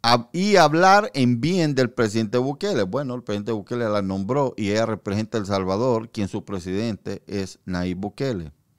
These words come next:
"Eso sí, yo lo he escuchado, yo lo puedo dar fe a eso", dijo Álvaro Méndez.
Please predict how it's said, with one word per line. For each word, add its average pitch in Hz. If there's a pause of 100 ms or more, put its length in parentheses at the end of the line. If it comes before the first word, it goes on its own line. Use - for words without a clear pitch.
(560)
"Eso 196
sí, 165
yo 127
lo 139
he 143
escuchado, 127
yo 113
lo 123
puedo 120
dar 113
fe -
a 92
eso", 110 (420)
dijo 95 (200)
Álvaro 90
Méndez. 90